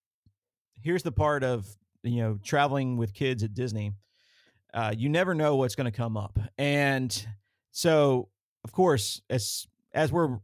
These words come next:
rounding the corner over there, passing Baseline, passing s-, you know, s-, uh, Star Tours, uh, and approaching and, you know, making our beeline to, uh, to the theater there, the Hyperion Theater for, uh, the Frozen show, you get that, uh,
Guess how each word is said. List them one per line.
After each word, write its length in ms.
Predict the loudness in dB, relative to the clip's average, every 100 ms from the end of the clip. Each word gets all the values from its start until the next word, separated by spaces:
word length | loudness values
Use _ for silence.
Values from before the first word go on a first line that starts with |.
| _ -2
rounding 340 | 2 2 2
the 80 | 0
corner 420 | -2 -2 0 0
over 100 | 0
there, 220 | 0 0 0
passing 340 | 0 0 -2
Baseline, 600 | -2 -2 -2 -4 -2 -2
passing 280 | -2 -2 -4
s-, 160 | -8 -10
you 160 | -6 -4
know, 60 |
s-, 180 | -4 -8 -12 -10
uh, 120 | -8
Star 260 | 0 2 2
Tours, 540 | 4 4 4 2 -2 _ -20 _ -10 0
uh, 360 | 2 2 2
and 120 | 0 -2
approaching 760 | 2 4 4 4 0 0 0 0
and, 120 | 2
you 60 |
know, 60 | 2
making 260 | 2 0 0
our 100 | 0
beeline 540 | 2 2 2 2 -2
to, 360 | -2 0 2 2
uh, 80 | 0
to 120 | -2
the 100 | -4
theater 420 | -2 2 2 2
there, 340 | 2 2 0 -4 _ _ _ -2
the 80 |
Hyperion 400 | 2 2 2 0
Theater 320 | 0 0 0 0
for, 380 | -2 0 -2 -4 -2
uh, 160 | -2
the 100 | -2
Frozen 300 | 0 0 2
show, 480 | 2 4 4 4 0 -6 _ _ _ _ _ -2
you 140 | 4
get 180 | 6 6
that, 220 | 6 6 4
uh, 320 | 4 2